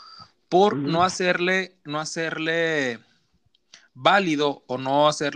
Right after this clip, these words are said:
Speaker 1: o no reconocerlo como el campeón completo, si no me equivoco, del Consejo Mundial de Lucha Libre.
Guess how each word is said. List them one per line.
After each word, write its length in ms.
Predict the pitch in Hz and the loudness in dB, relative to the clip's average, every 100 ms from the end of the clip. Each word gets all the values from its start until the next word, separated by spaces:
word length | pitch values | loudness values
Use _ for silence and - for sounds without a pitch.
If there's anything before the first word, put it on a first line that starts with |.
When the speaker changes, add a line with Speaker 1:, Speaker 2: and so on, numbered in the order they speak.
| 143 | -4
Speaker 1:
o 100 | 143 | -2
no 160 | 147 | -2
reconocerlo 880 | 160 - 165 139 135 147 147 147 143 _ _ _ _ - | -2 -4 -6 -6 -2 -2 0 -4 -6 _ _ _ _ -8
como 600 | 151 170 180 190 185 - | -6 -4 -4 -2 -4 -4
el 180 | 160 147 | -8 -6
campeón 420 | 139 139 175 185 | -10 -8 -4 -4
completo, 600 | - 208 - 208 208 247 | -4 -6 -2 -2 -2 -6
si 120 | 220 | -10
no 100 | 202 | -10
me 80 | 226 | -10
equivoco, 540 | 220 202 208 196 233 | -8 -8 -8 -6 -6
del 180 | 208 160 | -6 -10
Consejo 380 | 156 160 170 202 | -10 -10 -10 -8
Mundial 340 | 185 156 160 165 | -10 -6 -6 -6
de 80 | |
Lucha 240 | 175 165 151 | -4 -4 -6
Libre. 280 | 117 95 | -8 -14